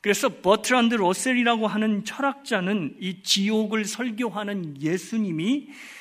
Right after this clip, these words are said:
심각한 도덕적 결함이 있다라고까지 말을 하였습니다. 사랑과 자비의 마음을 가진 분이라면 영원한 형벌을 가하는 지옥을 믿어서도 안 되고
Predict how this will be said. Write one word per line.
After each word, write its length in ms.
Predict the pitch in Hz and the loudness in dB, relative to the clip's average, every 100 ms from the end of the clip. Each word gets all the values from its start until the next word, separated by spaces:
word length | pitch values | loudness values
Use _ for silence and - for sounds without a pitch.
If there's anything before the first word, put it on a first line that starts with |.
| - | -10
심각한 1080 | - - 254 277 269 262 - - 214 254 247 - | -2 -2 2 2 2 0 -4 -12 -6 -6 -6 -4
도덕적 960 | 190 190 202 208 - - 208 202 - | 0 2 2 -2 -4 -6 -6 -6 -8
결함이 680 | - 175 185 175 208 208 196 - | 0 2 2 2 0 0 -4 -6
있다라고까지 1800 | 185 - 170 127 117 - - - - 127 175 208 208 - 185 156 185 254 | -6 0 0 0 -6 -16 -20 -20 -14 -8 -4 -4 -6 -6 -6 -4 -2 -2
말을 400 | 139 151 175 170 | 0 0 -2 -2
하였습니다. 760 | 180 180 - 135 - 117 104 _ _ _ - - - - - | -2 -4 -4 -8 -8 -16 -18 _ _ _ -20 -20 -20 -20 -18
사랑과 440 | - 262 269 262 247 | 0 6 6 6 4
자비의 400 | 180 196 254 233 | 2 4 4 6
마음을 560 | 180 175 220 233 220 | 6 6 6 2 0
가진 540 | - 170 180 220 190 - | -2 -4 0 0 0 -2
분이라면 1040 | 185 214 233 202 151 151 196 156 127 - - - 156 | 4 6 6 4 2 -2 0 -2 -4 -10 -20 -8 2
영원한 640 | 156 208 220 226 220 202 | 4 6 6 6 6 4
형벌을 640 | 202 254 247 247 226 214 | 0 -4 -2 0 -2 -4
가하는 640 | - 156 156 185 190 196 139 | 0 2 2 -2 -4 -6 -8
지옥을 680 | - 185 202 208 208 165 131 | -8 -6 -6 -4 -6 -6 -10
믿어서도 800 | 165 151 254 247 226 202 208 202 | -8 0 0 0 -4 -4 -4 -4
안 240 | 143 147 | -6 -8
되고 420 | 143 135 180 285 | -8 -6 -4 -4